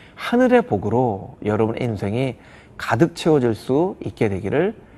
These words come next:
주님의 이름으로 축복합니다. 함께 기도하겠습니다.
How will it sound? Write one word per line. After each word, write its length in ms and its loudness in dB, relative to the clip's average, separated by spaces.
주님의 360 -2
이름으로 320 -8
축복합니다. 840 -8
함께 600 -2
기도하겠습니다. 800 0